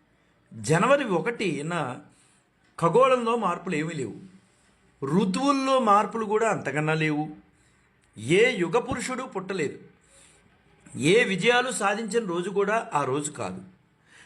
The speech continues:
శాస్త్రీయంగా, శాస్త్రపరంగా ప్రాధాన్యత కూడా సంతరించుకున్న దినం కాదు. పదిహేనవ శతాబ్దం చివరి కాలంలో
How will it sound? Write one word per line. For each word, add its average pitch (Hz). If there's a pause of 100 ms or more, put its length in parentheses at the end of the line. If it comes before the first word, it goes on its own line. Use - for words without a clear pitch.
శాస్త్రీయంగా, 254 (100)
శాస్త్రపరంగా 208
ప్రాధాన్యత 180
కూడా 208
సంతరించుకున్న 190
దినం 170 (120)
కాదు. 120 (880)
పదిహేనవ 269
శతాబ్దం 240
చివరి 165
కాలంలో 185